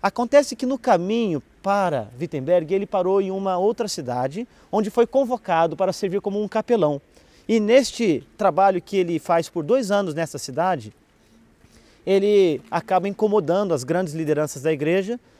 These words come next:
Os sermões dele passam a ser mais duros e críticos contra o sistema da igreja, por assim dizer, até que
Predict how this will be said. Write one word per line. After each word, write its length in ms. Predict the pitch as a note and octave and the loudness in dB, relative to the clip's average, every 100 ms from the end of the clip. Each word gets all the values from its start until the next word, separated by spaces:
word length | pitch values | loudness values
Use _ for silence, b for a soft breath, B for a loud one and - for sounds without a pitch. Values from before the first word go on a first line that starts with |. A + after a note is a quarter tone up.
| b | b
Os 100 | D3+ | -4
sermões 400 | - F3 F3+ E3+ | 0 2 2 0
dele 240 | D3+ F3+ | 2 0
passam 340 | D3+ E3+ F3 F3 | 2 0 0 -4
a 40 | |
ser 180 | - E3 | -4 -4
mais 340 | D3 F3+ A3 | -2 -2 -2
duros 400 | C#3 F3+ G#3+ G3+ | -4 -4 -2 -4
e 60 | D3 | -8
críticos 800 | - E3 A3 - - A#3+ G#3+ - B B | -6 0 0 -2 -8 -8 -8 -14 B B
contra 520 | G3 G#3+ A3 E3+ D3 - | -4 -2 -2 2 2 0
o 80 | E3+ | -10
sistema 520 | - D#3+ - A#3 A#3 | -8 -6 -2 -2 0
da 100 | D#3 | -2
igreja, 260 | D3+ F#3+ D3+ | 2 0 0
por 140 | C#3+ | -6
assim 180 | C#3 D3+ | -10 -12
dizer, 320 | C3 D3+ G#3+ _ b b b b b - | -8 -6 -6 _ b b b b b -6
até 300 | F3+ G#3 G#3 | -2 -2 -2
que 380 | A3 A3 G3 | -2 -4 -4